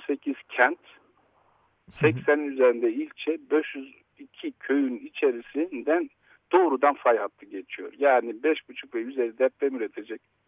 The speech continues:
Speaker 1: Bunları zaten biz basın açıklamamızda yazmıştık.
Speaker 2: Hı hı,
Speaker 1: Bolu,
Speaker 2: tabii.
Speaker 1: Sakarya, Yalova,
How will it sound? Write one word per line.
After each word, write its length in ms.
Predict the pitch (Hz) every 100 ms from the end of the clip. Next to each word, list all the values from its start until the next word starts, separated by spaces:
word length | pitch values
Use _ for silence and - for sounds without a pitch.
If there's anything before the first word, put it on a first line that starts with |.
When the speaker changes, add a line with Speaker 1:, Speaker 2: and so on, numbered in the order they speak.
| _ _ - _ -
Speaker 1:
Bunları 440 | 233 226 214 226 180
zaten 440 | 190 208 214 214 170
biz 100 | 180 - _
basın 240 | 156 - 175
açıklamamızda 800 | 143 - 143 143 147 139 135
yazmıştık. 640 | 135 147 147 147 135 - - -
Speaker 2:
Hı 60 | 139
hı, 40 | 139
Speaker 1:
Bolu, 160 | 131 -
Speaker 2:
tabii. 100 | - 123
Speaker 1:
Sakarya, 420 | - 135 123 123 113
Yalova, 600 | 107 131 135 127 123